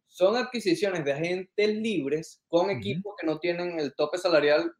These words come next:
Speaker 1: digamos, libre y tienen que
Speaker 2: Ujú.
Speaker 1: buscar maneras creativas. Por ponerte un ejemplo, LeBron James y Chris Bosh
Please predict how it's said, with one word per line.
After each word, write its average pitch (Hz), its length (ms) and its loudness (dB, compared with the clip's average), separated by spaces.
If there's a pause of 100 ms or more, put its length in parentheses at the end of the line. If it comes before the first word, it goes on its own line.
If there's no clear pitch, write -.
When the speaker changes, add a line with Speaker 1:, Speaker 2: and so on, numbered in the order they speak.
(100)
Speaker 1:
digamos, 147 460 -4
libre 160 460 0 (260)
y 123 100 -8
tienen 139 240 -2
que 156 60 0
Speaker 2:
Ujú. 151 120 2
Speaker 1:
buscar 135 200 0
maneras 143 320 -2
creativas. 120 420 -6 (360)
Por 107 160 -10
ponerte 180 300 2
un 285 80 2
ejemplo, 240 340 0
LeBron 135 360 2
James 226 220 2
y 220 80 -8
Chris 247 240 -6
Bosh 247 160 4